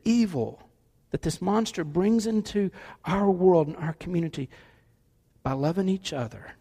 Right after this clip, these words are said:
loving past the differences and seeing the similarities. That's one of the things I've always loved about Calvary.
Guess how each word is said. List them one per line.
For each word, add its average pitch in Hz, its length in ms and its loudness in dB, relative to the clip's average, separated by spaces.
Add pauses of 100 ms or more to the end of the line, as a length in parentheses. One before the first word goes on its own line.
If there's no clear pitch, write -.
(260)
loving 151 260 4
past - 400 -4
the - 80 -16
differences 131 560 -6
and 135 100 -8
seeing 143 240 -4
the 139 80 -4
similarities. 123 880 -6 (1400)
That's - 140 -6
one 262 140 4
of 277 100 6
the 254 60 6
things 214 160 8
I've 170 200 4
always 226 480 4
loved 175 640 2
about 156 440 2 (240)
Calvary. 117 520 4